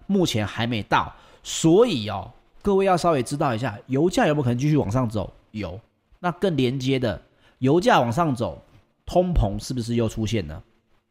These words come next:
其实是牵一发而动全身的哦。那么到二零二二年呢，沙国的财政预算平衡油价才会进一步下滑到每桶六十五点七美元。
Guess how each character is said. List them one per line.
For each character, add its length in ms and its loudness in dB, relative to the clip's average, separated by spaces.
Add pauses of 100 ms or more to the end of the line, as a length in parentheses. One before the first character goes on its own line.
(460)
其 180 -2
实 140 0
是 200 0
牵 300 -2
一 80 -2
发 220 0
而 80 -2
动 180 -2
全 220 -6
身 180 -6
的 80 -6
哦。 100 -14 (500)
那 100 -2
么 100 4
到 280 2
二 180 4
零 220 2
二 260 2
二 60 2
年 200 -2
呢， 260 -2
沙 400 2
国 220 -2
的 140 0
财 260 -2
政 300 0
预 160 -2
算 220 2
平 180 -4
衡 160 0
油 140 0
价 260 2 (300)
才 300 0
会 160 2
进 240 -6
一 100 -2
步 220 -2
下 340 0
滑 220 -2
到 180 0
每 300 -2
桶 360 -2
六 200 4
十 220 -8
五 120 -4
点 240 -8
七 280 -6
美 180 -4
元。 180 -12